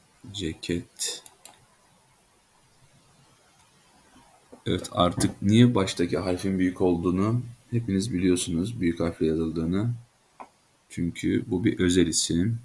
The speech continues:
Kişi isimleri özel isimlerdir ve büyük harfle yazılır. Kelimemiz Caner. Aferin size.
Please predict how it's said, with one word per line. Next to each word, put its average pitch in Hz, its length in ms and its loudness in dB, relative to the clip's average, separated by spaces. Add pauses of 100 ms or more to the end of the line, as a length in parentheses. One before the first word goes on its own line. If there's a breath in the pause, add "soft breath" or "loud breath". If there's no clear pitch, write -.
(160)
Kişi - 280 -2
isimleri 82 520 0
özel 80 220 -2
isimlerdir 104 760 0
ve 87 160 2
büyük 92 200 0
harfle 87 280 -2
yazılır. 80 560 -2 (1400 soft breath)
Kelimemiz 85 800 2 (3250)
Caner. 82 760 0 (260)
Aferin - 420 -10
size. - 260 -8